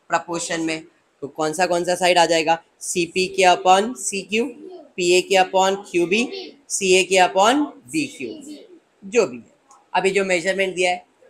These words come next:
solve कर लो, बराबर है। ये सात दिया है, ये आठ दिया है, बराबर है। ये बारह दिया है, ये कितना है पता नहीं है। चलिए measurement लिखते हैं।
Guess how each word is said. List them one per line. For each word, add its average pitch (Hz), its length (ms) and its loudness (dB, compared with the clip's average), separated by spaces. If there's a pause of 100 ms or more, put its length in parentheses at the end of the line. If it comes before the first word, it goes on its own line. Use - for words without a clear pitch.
(240)
solve 170 400 -2
कर 165 200 -4
लो, 156 180 -12 (520)
बराबर 170 360 4
है। 185 140 -8 (1000)
ये 165 100 -12
सात 170 360 0
दिया 175 280 -4
है, 175 220 -6
ये 151 240 -10
आठ 151 220 4
दिया 143 240 -4
है, 147 120 -8 (640)
बराबर 160 360 4
है। 180 60 0 (600)
ये 151 60 -16
बारह 147 360 2
दिया 180 160 -6
है, 180 60 -6
ये 180 140 -6
कितना - 320 -8
है 180 120 -4
पता 175 240 4
नहीं 127 200 -4
है। 101 80 -16 (520)
चलिए 151 340 -4
measurement 160 500 -4
लिखते 139 320 -14
हैं। 110 60 -12